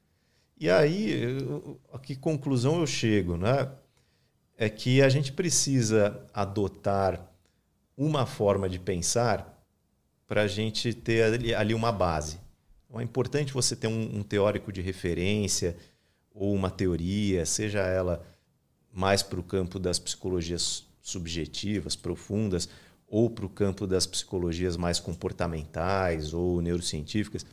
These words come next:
Tanto faz. É importante a gente ter um ponto de partida. A gente ter um referencial que a gente fala, "Bom, eu entendo essas coisas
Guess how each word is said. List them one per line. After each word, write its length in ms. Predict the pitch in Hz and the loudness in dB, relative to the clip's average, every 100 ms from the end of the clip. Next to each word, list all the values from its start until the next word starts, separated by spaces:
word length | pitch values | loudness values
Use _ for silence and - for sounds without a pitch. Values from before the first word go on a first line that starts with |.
| _ _ _ _ - | _ _ _ _ -8
Tanto 220 | 185 196 | -8 -2
faz. 640 | - 104 85 78 - - - - | 2 4 4 2 -2 -6 -14 -6
É 80 | |
importante 480 | 113 131 113 147 151 | -2 2 2 0 -2
a 60 | 147 | -2
gente 180 | 139 - | -4 -2
ter 200 | 139 147 | 0 0
um 120 | 131 | 0
ponto 380 | 135 143 160 151 | 0 0 0 -4
de 100 | 135 | -2
partida. 680 | 139 135 - - 92 82 76 - _ _ - | 0 0 0 -4 -4 -4 -8 -14 _ _ -4
A 120 | 98 | 0
gente 260 | 110 113 - | 0 -2 0
ter 80 | |
um 100 | 127 | 0
referencial 800 | 117 135 156 165 139 131 131 135 | 4 2 2 2 4 4 4 2
que 80 | 135 | 2
a 20 | |
gente 100 | 131 | 0
fala, 180 | 123 113 | 2 4
"Bom, 240 | 117 113 - | 4 2 4
eu 160 | 127 | 2
entendo 840 | 156 151 - 147 160 180 135 107 101 | 4 -2 0 4 4 4 2 6 6
essas 360 | 104 110 - | 6 4 2
coisas 520 | - 143 156 107 95 | 2 2 4 4 0